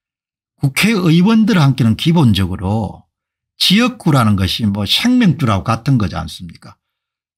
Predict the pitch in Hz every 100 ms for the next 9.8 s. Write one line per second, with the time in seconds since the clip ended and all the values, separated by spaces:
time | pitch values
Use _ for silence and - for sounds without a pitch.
0 | _ _ _ _ 135 175 208 196 - -
1 | 131 131 139 180 170 120 98 104 110 143
2 | - - _ - _ - 151 - - 180
3 | 139 123 160 117 - _ _ _ _ _
4 | _ _ _ - 135 156 147 - 208 190
5 | 170 123 117 131 139 139 147 110 113 180
6 | 214 202 165 139 - 175 151 - _ _
7 | _ - - 226 226 190 147 - 165 -
8 | 165 123 175 165 185 - 92 90 90 92
9 | 85 80 76 - 76 73 78